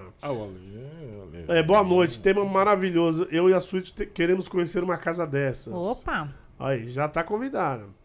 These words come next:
Speaker 2: É, aliás, é, só fala o, o, como, como localizar na Casa Z, que nós não fal-, falamos dela, mas não,
Speaker 1: Verdade, a gente
Speaker 2: como
Speaker 1: falou na
Speaker 2: localizar a
Speaker 1: Casa
Speaker 2: Casa
Speaker 1: Z.
Speaker 2: Z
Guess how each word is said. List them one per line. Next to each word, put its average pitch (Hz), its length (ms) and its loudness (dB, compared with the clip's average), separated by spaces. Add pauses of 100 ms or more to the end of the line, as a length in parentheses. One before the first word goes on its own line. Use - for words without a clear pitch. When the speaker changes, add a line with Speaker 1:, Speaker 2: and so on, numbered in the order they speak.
(840)
Speaker 2:
É, 143 260 -4 (220)
aliás, 202 560 0
é, 165 300 -4 (120)
só 427 240 -12
fala 233 320 -2
o, 180 300 0
o, 175 40 -12
como, 220 340 2
como 214 240 -2
localizar 170 580 0
na 156 220 -4
Casa 151 360 -4
Z, 151 360 -6
que 170 120 -16
nós 165 160 -8
não 175 80 -12
fal-, 170 220 -6
falamos 190 340 -4
dela, 185 160 0
mas 190 80 -4
não, 185 140 -6
Speaker 1:
Verdade, 220 480 0
a 135 60 -2
gente 139 100 0
Speaker 2:
como - 80 -6
Speaker 1:
falou - 140 2
na 165 60 -2
Speaker 2:
localizar 160 260 0
a 151 40 -2
Speaker 1:
Casa 156 220 0
Speaker 2:
Casa 156 80 -2
Speaker 1:
Z. 135 160 -4
Speaker 2:
Z 120 80 -10